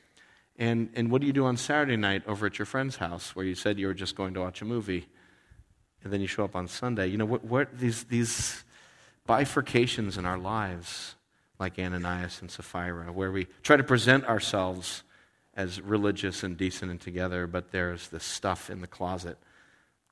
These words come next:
this junk, this mess of sin that we need to,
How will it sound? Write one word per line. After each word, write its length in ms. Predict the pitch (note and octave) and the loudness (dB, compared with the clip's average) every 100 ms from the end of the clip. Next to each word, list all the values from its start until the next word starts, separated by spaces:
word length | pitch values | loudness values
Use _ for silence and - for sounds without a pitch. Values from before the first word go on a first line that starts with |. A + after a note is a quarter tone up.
| _ | _
this 200 | G2 - | -14 -12
junk, 440 | F#2 G2 F#2 F2 - - - | -2 0 0 -4 -10 -14 -12
this 180 | - | -8
mess 520 | G2+ G2 F#2 - - - | -2 -2 0 -2 -2 -4
of 120 | F#2 | -8
sin 500 | - - G2 F#2 F#2 F2 _ - - _ _ | -6 -2 -2 -2 -6 -12 _ -20 -20 _ _
that 80 | F2 | -6
we 100 | F2+ | -4
need 200 | F2+ F2 | -6 -4
to, 200 | F2+ | -6